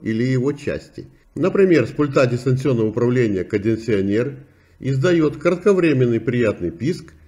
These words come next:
и постепенно обдает пространство воздухом.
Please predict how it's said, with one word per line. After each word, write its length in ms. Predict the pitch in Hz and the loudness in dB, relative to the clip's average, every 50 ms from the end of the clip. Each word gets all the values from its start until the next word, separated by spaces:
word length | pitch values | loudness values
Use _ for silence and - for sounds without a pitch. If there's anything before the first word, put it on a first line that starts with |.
| - - - _ _ - | -20 -20 -20 _ _ -10
и 80 | 180 | -4
постепенно 800 | 165 - 214 208 214 226 214 - 165 147 139 135 156 175 165 - - | 0 0 0 2 2 -2 -4 -2 0 0 0 0 0 -2 -4 -6 -6
обдает 720 | - 135 131 117 98 117 110 104 120 160 190 - - - - | -2 -2 -2 0 2 2 2 2 2 0 -2 -2 -6 -10 -6
пространство 680 | - 135 131 - - 135 120 120 127 131 131 - 151 | -6 -6 -4 -4 -2 -2 0 0 0 -2 -2 -2 -2
воздухом. 760 | 143 139 139 160 160 147 135 - - - - 131 131 - - | -2 -2 0 0 0 0 0 -4 -8 -10 -10 -12 -12 -14 -18